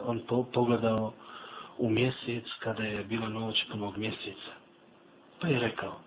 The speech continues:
"Innakum satarawna rabbakum iyanan kama tarawna hadha al-qamar, la tudamuna fi ru'yatihi."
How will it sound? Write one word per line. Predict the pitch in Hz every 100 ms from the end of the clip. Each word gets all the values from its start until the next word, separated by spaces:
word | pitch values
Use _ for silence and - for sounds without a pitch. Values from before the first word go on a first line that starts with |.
| - - - - -
"Innakum | 139 151 143 139 131 135 123
satarawna | - 123 127 120 135 123 117
rabbakum | 120 131 120 117 - 113 -
iyanan | 113 117 127 139 135 131 143 147 -
kama | 117 113
tarawna | 110 113 131 127 120 110
hadha | 120 113 110
al-qamar, | 110 - 143 143 139 - - - - - -
la | 117 135 143
tudamuna | 135 123 117 110 117 127 123
fi | 113 110
ru'yatihi." | 104 110 107 - 95